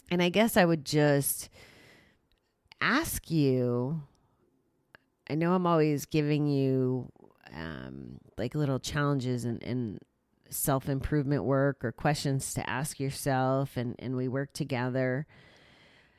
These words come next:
Um, you know, and I know the Bobby way, like, isn't necessarily the right way for anybody and everybody. You know, it's just, this is just the way I approach things. And if you can get some value from some of my perspective,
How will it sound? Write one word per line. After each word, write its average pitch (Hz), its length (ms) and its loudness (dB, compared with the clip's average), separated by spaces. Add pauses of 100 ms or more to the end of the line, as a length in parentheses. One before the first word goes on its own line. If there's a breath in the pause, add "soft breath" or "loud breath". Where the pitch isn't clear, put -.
(420 soft breath)
Um, 123 500 -8 (280)
you 185 140 0
know, 160 180 2
and 180 120 4
I 262 160 8
know 139 400 6
the 139 120 -2
Bobby 185 340 2
way, 139 540 4 (1080)
like, - 320 -2 (360)
isn't 170 440 0 (220)
necessarily 156 720 2
the 117 120 0
right 139 320 2
way 135 300 4
for 127 320 -2 (460)
anybody 139 560 0
and 123 160 -2
everybody. 113 840 -8
You 131 160 -4
know, 120 260 -2
it's - 260 -2
just, 127 440 -4
this 127 220 -6
is 143 120 -4
just 139 240 -4
the 135 80 2
way 131 160 2
I 117 40 2
approach 214 400 4
things. 147 460 0
And 131 280 -2
if 127 240 -6
you 131 180 -2
can 135 140 -4
get 127 180 -4
some 127 160 -4
value 123 460 -4
from 123 540 -4
some 131 240 -4
of 131 80 0
my 127 140 -2
perspective, 135 600 -2